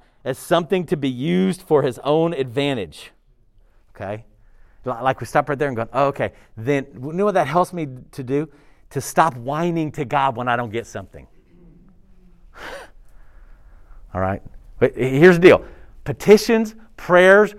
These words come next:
requests, lay 'em out there. Okay? But we don't whine. <laughs> Okay? Th-, we, we don't whine. "But you do." No, no, no, no, no.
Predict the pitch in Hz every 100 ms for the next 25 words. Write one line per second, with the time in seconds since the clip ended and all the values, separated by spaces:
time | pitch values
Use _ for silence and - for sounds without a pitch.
0 | - 135 143 - 170 196 202 - - _
1 | - 143 180 208 226 214 196 156 101 -
2 | _ _ _ _ _ _ _ 98 - 104
3 | - _ _ _ 151 139 143 156 120 160
4 | 165 156 113 127 135 113 85 71 - _
5 | - - - - _ _ _ - - -
6 | - - 98 107 113 107 107 117 131 156
7 | 180 208 220 180 196 147 240 233 - -
8 | 508 508 453 359 240 175 180 165 151 135
9 | 101